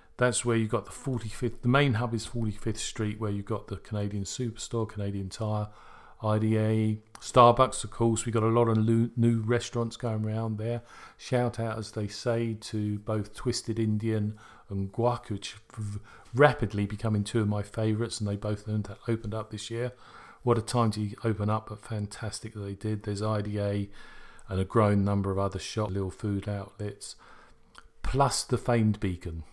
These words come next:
Now, heading east from the bridge, there's, and as you're heading east to the bridge, sorry, there's a number of other plazas, and at the Riverbend Plaza next to the bridge is where this sort of hub stops. Then,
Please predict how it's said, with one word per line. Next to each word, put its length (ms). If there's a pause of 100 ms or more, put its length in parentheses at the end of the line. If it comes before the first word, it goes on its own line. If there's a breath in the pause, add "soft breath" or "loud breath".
(760 loud breath)
Now, 160
heading 340
east 220
from 160
the 60
bridge, 580 (340 loud breath)
there's, 220 (480)
and 220 (100)
as 160
you're 120
heading 300
east 300
to 260
the 120
bridge, 340
sorry, 320
there's 180
a 60
number 300
of 120
other 100
plazas, 640 (540 loud breath)
and 100
at 160
the 100
Riverbend 540
Plaza 480
next 300
to 120
the 40
bridge 260
is 140
where 160
this 220
sort 280
of 220
hub 340
stops. 680 (680 loud breath)
Then, 300